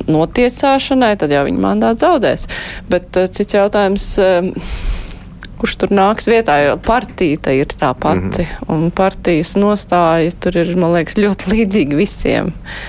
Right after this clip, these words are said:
Speaker 1: šais jautājumos. Bet, nu, labi, tad skatīsimies.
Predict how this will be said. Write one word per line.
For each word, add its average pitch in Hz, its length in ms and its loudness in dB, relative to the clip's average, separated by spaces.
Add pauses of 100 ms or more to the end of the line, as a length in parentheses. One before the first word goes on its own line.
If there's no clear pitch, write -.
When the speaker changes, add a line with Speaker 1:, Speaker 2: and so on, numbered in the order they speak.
(500)
Speaker 1:
šais 147 360 0
jautājumos. 131 720 -2
Bet, - 220 -6
nu, 202 140 4
labi, 160 320 0 (140)
tad - 180 -12
skatīsimies. 143 840 0